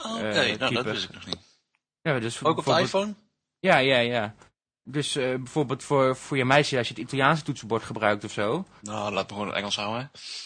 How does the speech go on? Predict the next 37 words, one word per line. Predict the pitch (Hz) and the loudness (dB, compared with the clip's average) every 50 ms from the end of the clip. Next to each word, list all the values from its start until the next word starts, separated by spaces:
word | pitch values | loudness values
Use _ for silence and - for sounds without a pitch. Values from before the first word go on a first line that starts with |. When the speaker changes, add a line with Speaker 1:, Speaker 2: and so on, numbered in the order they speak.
| - - | -4 0
Speaker 1:
hè. | 120 | 4
Speaker 2:
Ja, | 131 131 127 123 120 117 | 6 8 10 10 10 8
nou | 117 110 | 8 6
ja, | 104 101 98 98 | 6 6 4 4
goed. | 98 - 113 104 - | 2 -2 -4 -2 0
Eh, | 123 127 135 131 127 127 123 120 110 | 2 4 4 4 4 2 0 0 -2
ik | 123 117 | -2 0
denk, | 123 120 120 120 | 0 0 0 -2
zou | - - 123 117 113 | -4 -2 0 0 2
je | 113 113 | 2 0
eventjes | 113 110 - 113 - 117 - | 0 -2 -6 -10 -10 -8 -4
leuk | 127 117 113 110 - | -2 -2 -2 -2 -4
zeggen | 123 113 - 113 113 - 110 107 | -6 -6 -6 -6 -4 -4 -6 -6
dat, | 104 110 107 107 - - | -4 -6 -6 -6 -4 -2
eh, | 110 104 104 101 101 | -2 -2 -2 -4 -6
dat | 101 101 | -6 -8
je | - | -8
Italiaans, | 110 107 - 110 110 107 117 117 - - | -8 -6 -4 -2 0 0 0 -2 -4 -8
eh, | 107 104 101 101 101 101 110 - | -8 -8 -6 -6 -8 -10 -10 -8
typt. | - 113 120 139 _ - - - - - 123 110 | -6 -6 -6 -6 _ -16 -20 -20 -18 -16 -14 -12
Speaker 1:
Ja. | 104 101 | 0 4
Speaker 2:
Maar, | - 185 - - - 160 143 | 6 6 6 4 -2 -10 -8
<laughs> | 123 - - - | -8 -10 0 6
nee, | 160 190 196 | 8 10 10
maar | 190 180 175 | 10 10 8
dat | 160 196 - | 8 6 6
soort | - 165 | 4 0
dingen, | 185 190 202 196 180 165 | 0 0 -2 -2 -2 2
dat | 160 143 147 143 | 4 4 4 4
is | 151 - - | 2 -4 -2
gewoon, | - 135 127 - - - 131 - | 0 0 0 0 -2 -10 -12 -8
nogmaals, | - 135 151 170 180 - 104 104 131 - | -2 0 2 2 4 6 4 4 4 0
een | - 127 120 | -2 -6 -2
klein | - 139 131 135 123 | 0 0 0 0 0
handigheidje, | 123 143 165 151 120 - - 101 101 101 95 90 92 107 104 107 107 104 - 104 | -2 -2 -2 -4 -6 -4 -4 -4 -4 -4 -6 -8 -10 -8 -8 -8 -8 -6 -6 -6
hè, | 98 104 143 185 208 | -4 -4 -4 -4 -4
maar | 202 170 147 135 131 127 | -2 -2 0 -2 -2 -4